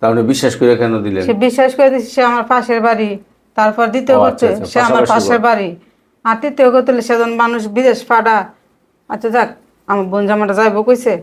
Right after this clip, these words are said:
Speaker 2: আমি, আমি নিজে বিদেশ পাঠাইতে
Speaker 1: মানে
Speaker 2: পারবো।
Speaker 1: তার প্রতি পুরা বিশ্বাস
Speaker 2: সে
Speaker 1: করে।
Speaker 2: তার উপর আমার অনেক বিশ্বাস আছে।
Speaker 1: আচ্ছা, তো
Speaker 2: সে বিশ্বাসটা আছে।
Speaker 1: দলিল করে দিছে কে?
Speaker 2: পরে দা-, আমার জামাই দলিল করে দিল।
Speaker 1: ও, আপনার, এ,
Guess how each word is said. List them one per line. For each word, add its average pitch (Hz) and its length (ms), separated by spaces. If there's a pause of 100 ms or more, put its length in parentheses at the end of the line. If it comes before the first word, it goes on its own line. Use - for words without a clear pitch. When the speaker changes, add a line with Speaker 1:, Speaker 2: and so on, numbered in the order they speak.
Speaker 2:
আমি, 202 220
আমি 185 140
নিজে 175 240
বিদেশ 185 320
পাঠাইতে 170 420
Speaker 1:
মানে 226 120
Speaker 2:
পারবো। 135 220
Speaker 1:
তার 117 100
প্রতি 156 300
পুরা 165 280
বিশ্বাস 143 440
Speaker 2:
সে 269 120
Speaker 1:
করে। - 80
Speaker 2:
তার 269 200
উপর 269 140
আমার 277 220
অনেক 311 320
বিশ্বাস 262 400
আছে। 220 280
Speaker 1:
আচ্ছা, - 260
তো 113 60
Speaker 2:
সে 110 100 (380)
বিশ্বাসটা 214 540
আছে। 113 140
Speaker 1:
দলিল 139 340
করে 139 220
দিছে 143 260
কে? 107 220 (480)
Speaker 2:
পরে 233 280
দা-, 226 80
আমার 220 260
জামাই 240 360
দলিল 226 280
করে 226 160
দিল। 214 220 (1600)
Speaker 1:
ও, - 60
আপনার, 104 360
এ, 107 420